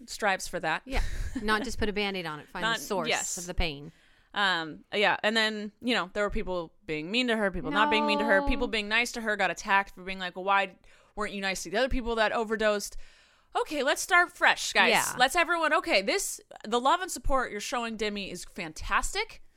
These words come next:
Speaker 2: Yeah.
Speaker 1: And we should show that to anyone who
Speaker 2: Yes.
Speaker 1: suffers from addiction.
Speaker 2: Yes.
Speaker 1: And, but we shouldn't baby them 'cause they, when people say, I,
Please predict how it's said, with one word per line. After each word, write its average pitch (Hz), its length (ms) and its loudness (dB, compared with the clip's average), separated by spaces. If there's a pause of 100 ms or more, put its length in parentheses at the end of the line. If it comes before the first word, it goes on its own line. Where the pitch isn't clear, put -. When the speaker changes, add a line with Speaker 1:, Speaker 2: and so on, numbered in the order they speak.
(140)
Speaker 2:
Yeah. 185 260 -4
Speaker 1:
And 202 200 -4
we 226 120 -6
should 226 160 -8
show 214 160 -4
that 185 120 -4
to 190 80 -8
anyone 214 480 -6 (220)
who 220 80 -6
Speaker 2:
Yes. 190 100 -2
Speaker 1:
suffers 185 320 0
from 160 360 -2
addiction. 330 400 2 (320)
Speaker 2:
Yes. - 260 -12
Speaker 1:
And, 185 340 -4 (100)
but 190 140 0
we 196 80 -6
shouldn't 170 280 -10
baby 247 220 -4
them 285 220 -4
'cause 196 220 -8
they, 233 360 -2 (520)
when 240 140 -6
people 302 180 -4
say, 294 280 0
I, 233 140 0